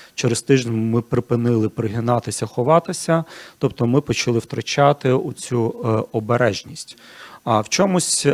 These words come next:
стабілізація, вона добра з точки зору апетиту, сну, відпочинку, а щоб, е, бо втома — це інша, а, зворотня сторона цієї медалі. З іншої сторони, втрата обережності теж саме стосується і медиків. Та втома,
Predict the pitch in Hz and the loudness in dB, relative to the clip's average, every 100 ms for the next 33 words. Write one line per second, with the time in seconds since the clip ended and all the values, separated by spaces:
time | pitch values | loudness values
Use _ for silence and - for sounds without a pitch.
0 | - - 143 127 127 135 147 147 135 120 | 0 -2 0 0 0 4 2 2 0 0
1 | 123 123 123 107 131 120 120 - 120 - | 0 0 -2 2 2 2 -2 -2 -4 -2
2 | 110 113 110 110 - 107 - 147 - 107 | -2 0 2 2 -2 -4 0 0 0 -4
3 | - 131 131 107 101 117 - - 175 175 | -4 -2 0 -2 -4 -6 -2 0 -2 -2
4 | 117 151 - - - - - - 120 - | -2 -2 -4 -16 -20 -20 -16 -6 -2 0
5 | 113 - 120 110 110 104 - 139 131 113 | 0 4 4 6 2 -2 0 2 2 0
6 | - 123 117 - 269 135 113 - 127 233 | -2 0 -2 -2 2 2 2 0 0 0
7 | _ 214 120 107 120 127 - 113 - 117 | _ -6 -4 -2 0 0 -2 -6 -4 -4
8 | 110 113 - 117 110 110 107 151 160 131 | -2 -4 -2 -2 -2 -4 -2 0 2 0
9 | 165 - - - - 139 170 - 147 156 | 0 -10 -20 -20 -6 -2 0 -2 -2 -2
10 | 139 135 135 - 139 131 123 - 117 127 | 0 0 -2 0 2 2 0 -4 -4 0
11 | 143 147 147 143 135 - 123 - 135 127 | 0 0 -2 -2 -4 -4 -4 0 0 0
12 | 117 - 123 - 127 123 117 - 123 214 | -2 -4 -6 -2 2 2 0 0 0 0
13 | 127 123 101 85 - - - - - - | 2 2 2 -4 -12 -14 -14 -20 -20 -20
14 | - - 139 - - 151 170 190 | -2 4 4 4 2 4 4 2